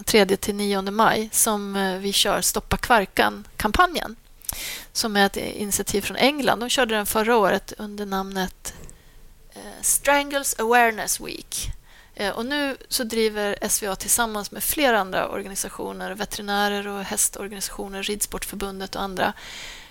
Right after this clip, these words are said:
eh, lite sociala mediekampanjer den här veckan. Jag hoppas att ni har f-, får se lite olika grejer.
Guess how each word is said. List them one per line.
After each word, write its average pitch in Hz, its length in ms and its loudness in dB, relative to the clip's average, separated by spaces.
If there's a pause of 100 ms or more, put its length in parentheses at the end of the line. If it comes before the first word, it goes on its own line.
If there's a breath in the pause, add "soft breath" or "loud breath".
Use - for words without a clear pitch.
eh, 190 280 -2 (120)
lite 240 240 0
sociala 262 460 2
mediekampanjer 254 840 0 (160)
den 220 180 0
här 196 100 -2
veckan. - 360 -4
Jag 208 80 -6
hoppas 220 280 -6
att 220 140 -8
ni 214 100 -10
har 208 120 -8
f-, - 200 -14 (200)
får - 160 -6
se - 380 2
lite - 240 -8
olika 202 360 -6
grejer. 196 460 -2